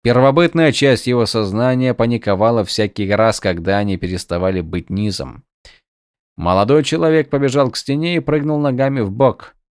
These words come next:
Он не мог колебаться, не мог бояться, не мог отступать.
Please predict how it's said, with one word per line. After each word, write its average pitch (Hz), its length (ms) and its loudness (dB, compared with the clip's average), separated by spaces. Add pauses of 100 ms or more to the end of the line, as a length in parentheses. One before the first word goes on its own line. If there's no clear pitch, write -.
(300)
Он 78 180 -6
не 85 80 -4
мог 110 240 -4
колебаться, 104 720 -2 (560)
не 85 180 -4
мог 147 260 2
бояться, 95 640 -2
не 82 160 -4
мог 101 260 -2
отступать. - 720 -6